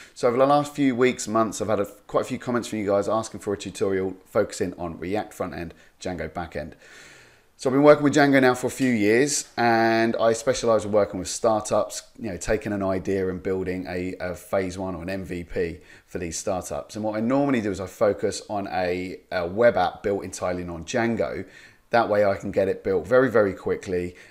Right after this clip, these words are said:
And at the end, I've got a definitive list of all of the U R Ls that are needed to, you know, get the M V P up and running. And then at a later date, we'll implement a front end. So in this video, what I'm going to actually do is build a web app in Django only.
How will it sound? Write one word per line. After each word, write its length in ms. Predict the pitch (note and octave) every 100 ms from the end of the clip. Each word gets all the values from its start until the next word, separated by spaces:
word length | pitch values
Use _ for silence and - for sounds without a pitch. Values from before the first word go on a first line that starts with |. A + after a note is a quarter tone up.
| -
And 460 | - F#2+ F#2+ F#2
at 140 | - G#2
the 120 | G#2+
end, 160 | G#2 G2
I've 80 |
got 140 | E2+ -
a 40 |
definitive 460 | - - G#2+ - F#2
list 280 | F#2 - E2+
of 100 | F#2
all 180 | G#2
of 80 | G#2
the 100 | G2+
U 120 | G#2
R 160 | G2+ F#2+
Ls 320 | F#2 F2+ F2+
that 140 | - -
are 40 |
needed 440 | F2+ F#2 F#2 F2
to, 440 | - F2 E2 E2 E2
you 140 | - E2
know, 80 | D#2
get 180 | F2+
the 100 | D#2
M 160 | - F2
V 180 | E2+ E2
P 220 | - E2+
up 140 | E2
and 140 | - F#2
running. 260 | B2 F2+ - - - - - -
And 100 | A#2
then 160 | A2+
at 100 | G#2+
a 40 | G2+
later 240 | G2 F2
date, 240 | - F2 D#2+
we'll 120 | E2+
implement 380 | E2+ - E2+ C#2+
a 40 |
front 280 | - A#2 E2
end. 220 | D2 D2 _ - -
So 540 | - - B2+ B2+ B2+ B2 C3
in 180 | B2+
this 180 | C#3+ D3
video, 300 | D3 B2 A2
what 240 | A2 D3 E3+
I'm 140 | D#3
going 220 | D3+ C#3
to 140 | - -
actually 380 | B2 - A#2
do 220 | G2 G#2+ A2
is 320 | F2 D#2 F2+
build 280 | - C3+ D3
a 40 |
web 260 | C#3 A#2+ A2
app 280 | G2+ - - _ _ -
in 320 | A#2+ B2 B2+
Django 680 | F#2+ A2+ G2+ G2 - D#2+ A#2 - _ -
only. 540 | A2 G2+ E2 G2+ C#3+